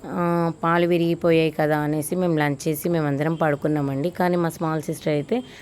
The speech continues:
మా పిల్లలందరికీ సర్ప్రైజ్ చేయడానికైతే రసగుల్లా చేసి పెట్టింది. మనమైతే బేకరీలో అయితే తీసుకుంటాం కదండి, ఆ, అలాగే వచ్చాయండి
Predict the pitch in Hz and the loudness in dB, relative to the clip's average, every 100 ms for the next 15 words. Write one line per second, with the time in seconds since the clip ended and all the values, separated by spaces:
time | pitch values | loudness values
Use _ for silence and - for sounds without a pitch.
0 | - - 185 175 180 180 165 160 160 160 | -12 0 0 2 4 4 2 2 0 -2
1 | 160 156 170 160 - 160 156 147 139 147 | -2 0 2 0 2 2 2 0 -2 -2
2 | 196 196 151 - 156 156 156 147 - 147 | 2 2 2 2 2 2 0 -4 -2 -4
3 | - 139 156 285 - - - - 180 185 | 0 0 2 0 -4 -20 -16 -2 2 4
4 | 190 180 185 175 170 165 180 180 180 175 | 2 0 0 4 4 4 2 4 6 4
5 | 165 160 175 170 160 156 165 151 156 151 | 2 0 -2 0 0 0 -2 0 0 0
6 | 151 147 147 220 302 - - - - 170 | 0 0 0 0 -4 -16 -20 -20 -16 -4
7 | 175 170 165 - 185 175 170 165 170 156 | 0 2 0 0 2 4 4 4 2 0
8 | 160 147 139 175 | -2 0 0 0